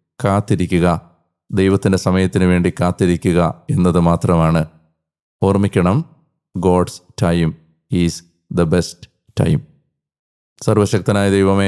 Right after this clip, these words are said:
ഞാൻ അങ്ങയെ ആരാധിക്കുന്നു. എസെക്കിയേലിൻ്റെ പ്രവചനം വായിച്ചു തുടങ്ങുമ്പോൾ പ്രവാസകാലത്ത് അങ്ങയുടെ ജനത്തെ അങ്ങ് ശക്തിപ്പെടുത്തിയതുപോലെ ഞങ്ങളുടെ ജീവിതങ്ങൾ കൂടുതൽ പ്രകാശിതമായും കരുത്താർജിച്ചതുമായി മാറാൻ ഈ വായനകൾ ഞങ്ങളെ സഹായിക്കുന്നതിന്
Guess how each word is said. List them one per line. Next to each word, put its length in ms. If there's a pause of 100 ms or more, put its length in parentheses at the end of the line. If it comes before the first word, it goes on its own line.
ഞാൻ 180
അങ്ങയെ 200
ആരാധിക്കുന്നു. 640 (600)
എസെക്കിയേലിൻ്റെ 600
പ്രവചനം 440
വായിച്ചു 320
തുടങ്ങുമ്പോൾ 520 (580)
പ്രവാസകാലത്ത് 880
അങ്ങയുടെ 280
ജനത്തെ 420 (180)
അങ്ങ് 180
ശക്തിപ്പെടുത്തിയതുപോലെ 1080 (640)
ഞങ്ങളുടെ 280
ജീവിതങ്ങൾ 500 (540)
കൂടുതൽ 440
പ്രകാശിതമായും 1000 (540)
കരുത്താർജിച്ചതുമായി 1160
മാറാൻ 440 (240)
ഈ 120
വായനകൾ 540 (160)
ഞങ്ങളെ 260
സഹായിക്കുന്നതിന് 840